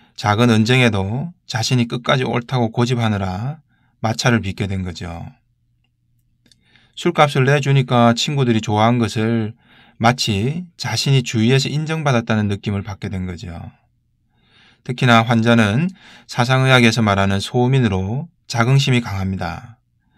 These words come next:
즉, 내가 잘났다, 내가 옳다라는 생각이 강해지기 쉬운 체질이죠. 그런데 아버지로부터 인정받지 못했다는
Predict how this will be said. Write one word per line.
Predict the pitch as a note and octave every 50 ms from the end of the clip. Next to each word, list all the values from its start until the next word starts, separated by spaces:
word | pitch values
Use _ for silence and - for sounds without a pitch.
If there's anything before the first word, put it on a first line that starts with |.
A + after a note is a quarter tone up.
| _ _ _
즉, | - A#2+ G#2+ G2+ G2+ B2 D#3+ F3+ - _ _ _ - _ _ _
내가 | - A2+ A#2 A#2 B2 B2
잘났다, | B2 A#2+ G#2 G2 G2+ G#2+ - - G#2 G2 G2 F#2+ _ _ _ _ _
내가 | - A#2+ A#2+ A#2+ B2+ B2
옳다라는 | B2 B2+ C#3+ C#3+ D3 E3 D3+ D3 C3 B2 A#2
생각이 | A#2 - B2 A#2+ A#2+ A#2 G#2 F#2+ F2+ F2+ G#2+ C#3+ F3 - _ _ _ _ _ _
강해지기 | - - G#2 G#2+ A2 A2 A2+ B2 A#2 A#2
쉬운 | - - - G#2 G#2 A2
체질이죠. | - - A#2 G2+ G2 F#2+ F2+ F2 E2 - F2 E2+ E2+ E2+ F#2+ - - _ _ _ _ _ _ _ _ _ _ _ _ _ _ _ _ _ _
그런데 | _ C3 B2+ A#2 A2+ A2+
아버지로부터 | A2+ G#2+ G#2+ A2 B2+ C3+ D3 C#3+ C#3 B2+ A#2+ - - C3
인정받지 | - C#3 C#3 C#3+ C#3+ C#3 C3 C3 C3 - -
못했다는 | A#2+ A2+ G2+ - - A#2+ A#2 B2 A2+ G2+ F2+ F2+ F#2 - C#3 E3+